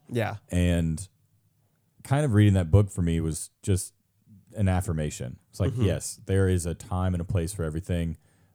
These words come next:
Speaker 2: but no matter what, the most important thing is inside of this house, really.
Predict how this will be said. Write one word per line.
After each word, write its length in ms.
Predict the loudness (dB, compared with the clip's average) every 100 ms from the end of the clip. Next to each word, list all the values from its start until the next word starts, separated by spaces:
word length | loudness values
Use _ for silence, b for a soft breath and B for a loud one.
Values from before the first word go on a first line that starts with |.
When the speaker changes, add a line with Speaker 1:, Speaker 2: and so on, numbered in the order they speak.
| -4
Speaker 2:
but 160 | -2 0
no 240 | 2 4
matter 220 | 4 2
what, 360 | 0 0 -2 -6 _ -20 0
the 100 | 2
most 400 | 4 4 4 2
important 400 | 0 0 -2 -4
thing 460 | -6 -4 -4 -6 -8 -8
is 600 | -6 -6 -8 -10 -10 -12 _ _ _ _ _ _ _ _ _ _ _ _ _ _ _
inside 440 | -2 -2 0 -2 -2
of 80 | -4
this 160 | -6
house, 320 | -6 -6 -8
really. 280 | -8 -8 -8